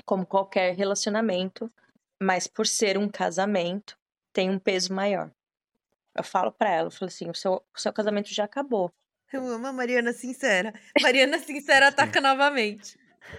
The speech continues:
Speaker 3: <laughs>
Speaker 1: Mas é engraçado, né? Mesmo depois que o casamento acabou, e eles já até assinaram o divórcio, ainda tem esse peso na vida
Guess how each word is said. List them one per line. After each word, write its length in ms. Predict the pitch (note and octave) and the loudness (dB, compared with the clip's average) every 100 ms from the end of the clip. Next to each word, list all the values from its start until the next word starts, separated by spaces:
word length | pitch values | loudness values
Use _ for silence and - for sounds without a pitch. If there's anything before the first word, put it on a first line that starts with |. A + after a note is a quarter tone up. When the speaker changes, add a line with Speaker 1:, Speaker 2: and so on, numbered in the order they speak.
| - - - | -18 -16 -8
Speaker 3:
<laughs> 600 | E3+ F3 D#3+ C#3+ - - - _ _ _ - | 0 2 2 -2 -10 -20 -20 _ _ _ 0
Speaker 1:
Mas 240 | G#3+ G3+ | 2 2
é 60 | G#3+ | 2
engraçado, 800 | G#3+ A3+ B3+ - F#3 A3+ F#3+ F#3 | 2 0 0 0 2 2 0 2
né? 280 | F#3 G#3 A3+ - - - _ - | 2 0 -4 -18 -20 -20 _ -2
Mesmo 440 | G3+ A3+ C4+ E4+ | 0 2 0 0
depois 320 | E4 E4 C#4 | 0 0 -2
que 100 | - | -2
o 20 | |
casamento 460 | A#3 A#3 A#3 A3 A3+ | -2 0 2 0 -2
acabou, 600 | - B3+ G3 F#3+ F3 F3 _ _ _ - | -2 -2 0 2 0 -2 _ _ _ -2
e 120 | G#3+ | 0
eles 240 | G#3+ A#3+ G#3 | 2 2 2
já 300 | A3+ C#4 E4+ | 2 2 0
até 260 | - B3 D4 | -2 2 2
assinaram 720 | E4+ - A#4+ G#3 A3 A3+ F#3 | 2 -2 0 2 2 0 -2
o 100 | - G3 | -4 -2
divórcio, 800 | G3+ F3 F3 G3 A#3 - E3+ - _ _ _ _ | 0 2 2 2 2 -2 -2 -6 _ _ _ _
ainda 180 | - F#3+ | -4 -2
tem 240 | G3 G#3 G#3+ | 0 0 2
esse 260 | - A#3 _ | 0 -4 _
peso 360 | - G3+ G#3+ G3+ | 0 2 2 0
na 140 | G3 | 0
vida 400 | F#3+ F#3+ F#3 G3 | 0 0 2 0